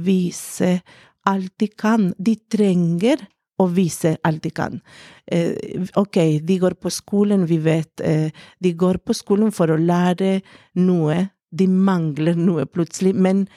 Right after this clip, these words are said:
eh, ved, ved, ved flerspråklighet kan de vise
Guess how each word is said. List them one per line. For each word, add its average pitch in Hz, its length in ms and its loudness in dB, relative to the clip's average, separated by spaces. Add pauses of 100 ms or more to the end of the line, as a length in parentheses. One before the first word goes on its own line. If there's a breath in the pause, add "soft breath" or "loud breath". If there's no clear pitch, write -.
(360 loud breath)
eh, 175 240 2
ved, 175 360 0
ved, 175 580 2
ved 185 180 0
flerspråklighet 190 1040 -2
kan 185 480 0
de 175 180 2
vise 170 640 0